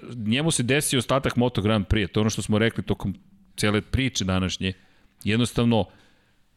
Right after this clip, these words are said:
od dvadeset i dva motocikla, devetnaest fabričkih modela za ovu godinu,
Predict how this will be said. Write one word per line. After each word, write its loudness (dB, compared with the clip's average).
od 0
dvadeset 0
i 0
dva 2
motocikla, -2
devetnaest -2
fabričkih -2
modela 2
za 0
ovu 2
godinu, 2